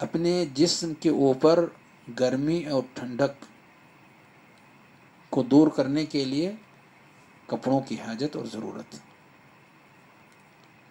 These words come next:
ये वो चीज़ें हैं कि जिसके साथ इंसान हलाकत की चीज़ों को दूर कर सकता है, हलाकत के हालतों को अपने ऊपर से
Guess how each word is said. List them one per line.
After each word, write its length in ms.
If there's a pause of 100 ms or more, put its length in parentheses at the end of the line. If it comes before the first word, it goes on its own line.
(220)
ये 120
वो 160
चीज़ें 380
हैं 300 (1000)
कि 380 (680)
जिसके 340
साथ 380 (140)
इंसान 540 (1300)
हलाकत 520 (560)
की 80
चीज़ों 440
को 420 (960)
दूर 180
कर 140
सकता 300
है, 180
हलाकत 480
के 340 (1200)
हालतों 440
को 140
अपने 280
ऊपर 300
से 160